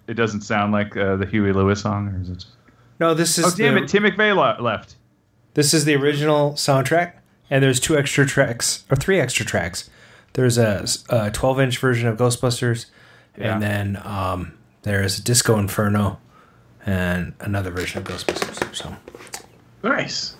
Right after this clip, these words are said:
Speaker 2: Yeah.
Speaker 3: It, that's fantastic.
Speaker 2: It is fantastic. <laughs> It's, uh, outstanding. <laughs> All right. Uh, last week we gave away some of these guys.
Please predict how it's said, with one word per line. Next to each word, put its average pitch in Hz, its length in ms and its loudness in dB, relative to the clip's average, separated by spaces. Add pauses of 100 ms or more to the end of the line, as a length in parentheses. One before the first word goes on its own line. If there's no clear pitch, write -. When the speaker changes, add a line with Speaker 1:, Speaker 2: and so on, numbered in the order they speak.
Speaker 2:
Yeah. 143 160 -4 (400)
Speaker 3:
It, 131 160 -2 (280)
that's 139 200 0
fantastic. - 680 -6 (960)
Speaker 2:
It 123 80 4
is 202 200 4
fantastic. - 760 -8 (400)
<laughs> - 20 -4 (460)
It's, - 360 -2
uh, 98 300 0 (500)
outstanding. 143 680 -2 (920)
<laughs> - 0 - (640)
All 214 100 2
right. 190 320 -2 (540)
Uh, 156 200 2
last 175 280 0
week 180 140 0
we 156 100 2
gave 147 180 2
away 143 160 4
some 135 240 0
of 131 60 0
these 131 200 0
guys. 101 420 -2